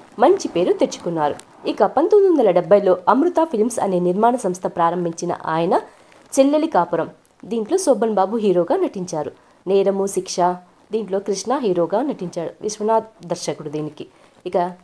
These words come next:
చుట్టాలున్నారు జాగ్రత్త, ఊరికిచ్చిన మాట, ఈ సినిమాలో చిరంజీవి హీరో. వాళ్ళ సినిమాల్లో కూడా చాలా చిత్రాల్లో నటించారు. అప్పట్లో ప్రభుత్వం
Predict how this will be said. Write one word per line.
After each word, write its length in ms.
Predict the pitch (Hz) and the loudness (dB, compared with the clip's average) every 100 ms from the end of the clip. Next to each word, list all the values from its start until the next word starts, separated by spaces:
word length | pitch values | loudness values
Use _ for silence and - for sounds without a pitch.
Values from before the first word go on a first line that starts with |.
| _ - | _ -12
చుట్టాలున్నారు 560 | 269 359 349 262 180 151 | 0 4 4 4 -2 0
జాగ్రత్త, 640 | 175 175 180 180 170 165 170 _ - 240 | 2 2 0 0 0 -2 -4 _ -10 0
ఊరికిచ్చిన 480 | 302 349 330 220 180 | 2 4 2 0 -2
మాట, 200 | 151 151 - - _ - - | -2 -4 -6 -8 _ -18 -4
ఈ 100 | 277 | -2
సినిమాలో 340 | 285 254 240 | 2 2 2
చిరంజీవి 440 | 349 233 214 196 190 | 2 0 0 -2 -2
హీరో. 300 | 175 147 - - _ _ _ - - - | -4 -4 -6 -12 _ _ _ -20 -10 2
వాళ్ళ 240 | 214 208 | 4 4
సినిమాల్లో 460 | 208 202 190 180 175 | 2 0 0 2 2
కూడా 180 | 247 | 2
చాలా 300 | 440 277 196 | 0 2 0
చిత్రాల్లో 440 | 185 185 175 170 320 | 0 -4 -2 0 2
నటించారు. 520 | 330 202 170 156 143 - - - _ | 0 -2 -8 -8 -8 -10 -20 -20 _
అప్పట్లో 480 | - - 190 285 185 | 0 2 0 2 0
ప్రభుత్వం 720 | 185 - 247 226 - - 196 | 0 0 2 2 0 -2 -2